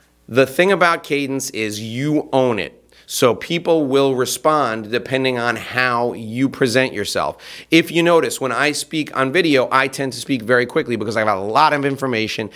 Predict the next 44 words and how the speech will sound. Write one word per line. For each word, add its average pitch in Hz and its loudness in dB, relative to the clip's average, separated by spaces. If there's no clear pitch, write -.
and 131 4
I 123 2
want 127 0
to 135 2
get 123 0
it 120 0
across 135 0
to 127 -8
you 117 -4
as - -6
fast 123 0
as 113 -4
I 113 -2
possibly 107 -6
can. 139 0
I 147 2
know 147 2
you 139 -2
can 113 -6
pause, 143 2
you 110 -8
can 110 -10
rewind, 131 0
you 117 -4
can 120 -6
go 120 2
back. 135 0
If 151 2
I'm 151 2
in 139 -2
front 160 -2
of 147 -2
a 156 2
group 180 -4
of 151 0
people, 92 -12
I'm 160 4
going 156 2
to 156 -6
pause 110 0
for 139 2
dramatic 131 2
effect 107 -4
before 131 2